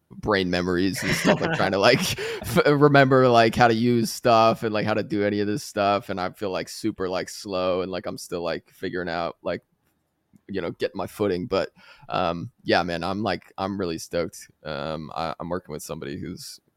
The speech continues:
Speaker 1: he, he's really talented. So, um, I, I think
Speaker 2: Yeah.
Speaker 1: we're gonna find some cool stuff. We got some interesting things that we're already, like, looking at, uh, that we wanna, like, sort of prod at,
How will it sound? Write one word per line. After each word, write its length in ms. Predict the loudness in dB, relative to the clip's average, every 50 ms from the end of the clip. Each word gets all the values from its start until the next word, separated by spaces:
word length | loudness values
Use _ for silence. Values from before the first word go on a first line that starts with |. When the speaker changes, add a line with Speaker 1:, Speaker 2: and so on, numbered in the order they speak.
| _
Speaker 1:
he, 200 | -14 -12 -12 -12 -10
he's 240 | -12 -12 -12 -12 -10
really 180 | -8 -8 -8 -6
talented. 600 | -6 -6 -6 -6 -8 -10 -10 -12 -12 -12 -12 -14
So, 480 | -12 -10 -8 -6 -4 -6 -6 -6 -10 -12 _
um, 580 | -12 -12 -10 -8 -8 -8 -8 -8 -10 -12 -14 -18 -20 _ _ _
I, 140 | -10 -8 -6
I 60 | -6
think 180 | -6 -8 -8 -10
Speaker 2:
Yeah. 60 | -10 -12
Speaker 1:
we're 80 | -10
gonna 160 | -10 -10 -10
find 220 | -8 -8 -8 -8 -8
some 140 | -10 -10 -10
cool 160 | -8 -8 -8
stuff. 300 | -6 -4 -4 -4 -4 -4
We 60 | -2
got 200 | 0 0 0 0
some 140 | -2 -6 -8
interesting 360 | -8 -8 -10 -12 -12 -12 -12
things 340 | -10 -10 -10 -10 -10 -10 -10
that 120 | -10 -8 -6
we're 160 | -4 -4 -4
already, 220 | -4 -4 -6 -6
like, 180 | -6 -8 -8 -10 _ _ _ -14
looking 300 | -10 -8 -8 -8 -8 -8
at, 240 | -8 -6 -8 -8 -10 _ _ _ _ _ _ _ -14
uh, 120 | -12 -10 -8
that 100 | -8 -6
we 100 | -6 -6
wanna, 260 | -6 -6 -6 -8 -8
like, 220 | -8 -8 -8 -8 -8
sort 220 | -10 -10 -10 -10
of 100 | -12 -10
prod 280 | -6 -4 -4 -2 -2 -2
at, 200 | -2 -2 -4